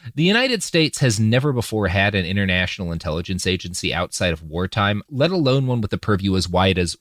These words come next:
whatever the president says. Um, Dean Acheson, President Truman's foreign policy advisor and an eventual Secretary of State,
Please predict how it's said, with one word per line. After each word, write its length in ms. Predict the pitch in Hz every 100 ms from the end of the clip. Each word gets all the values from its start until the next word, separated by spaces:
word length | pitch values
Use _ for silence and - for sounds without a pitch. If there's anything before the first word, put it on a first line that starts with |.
| 101
whatever 380 | 107 110 113 113
the 100 | 113
president 480 | 117 98 92 95
says. 480 | - 101 98 139 - _ _ _ _ -
Um, 240 | 147 135 127
Dean 280 | 123 156 185
Acheson, 680 | 165 123 131 156 - 165 165
President 400 | - 143 135 123
Truman's 440 | - 135 131 131 117
foreign 360 | - 113 117
policy 480 | 95 101 110 - 120
advisor 460 | 107 110 110 110 107
and 140 | 98
an 140 | 101 95
eventual 460 | 95 107 - 101
Secretary 560 | - 101 98 - 95 90
of 80 | -
State, 340 | - 101